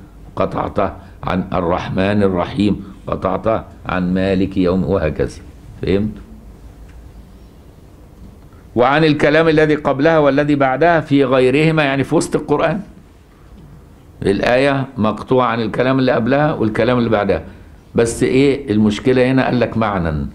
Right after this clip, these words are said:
لا، لفظاً وليس معنى. فهمت إزاي؟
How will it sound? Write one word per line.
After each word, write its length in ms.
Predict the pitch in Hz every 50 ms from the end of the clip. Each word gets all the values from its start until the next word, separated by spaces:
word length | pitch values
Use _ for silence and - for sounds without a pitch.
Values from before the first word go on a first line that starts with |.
| - - -
لا، 260 | 87 95 92 87 95 - - - - - - - - - - - - - - - - - - - - -
لفظاً 460 | 95 104 107 101 95 85 92 95 90
وليس 340 | 90 90 92 90 82 - -
معنى. 280 | 85 73 62 69 67 - - - - - - - - - - - - - - - - - - - - - - -
فهمت 320 | - 90 98 101 - -
إزاي؟ 320 | 90 87 90 101 101 101